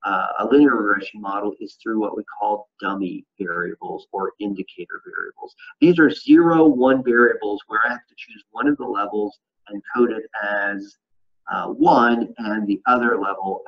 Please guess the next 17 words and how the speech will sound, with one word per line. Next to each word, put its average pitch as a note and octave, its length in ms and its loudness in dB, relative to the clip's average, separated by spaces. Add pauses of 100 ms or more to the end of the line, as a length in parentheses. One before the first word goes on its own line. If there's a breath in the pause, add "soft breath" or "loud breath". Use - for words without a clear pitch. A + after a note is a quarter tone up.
and - 80 -18 (200)
code - 180 -8
it F#2+ 180 -12 (340)
as F2 60 -20 (500)
zero. F2+ 220 -8 (160)
So - 160 -8
I'm F#3 240 2
going D#3 160 4
to C3 120 -4
actually A2+ 380 -4 (100)
code G2+ 360 0 (440)
male G#2 520 0 (420)
as - 260 -20 (380)
one F#2+ 460 -8 (100)
in F2 180 -10
this E2+ 140 -16 (160)
case. - 400 -18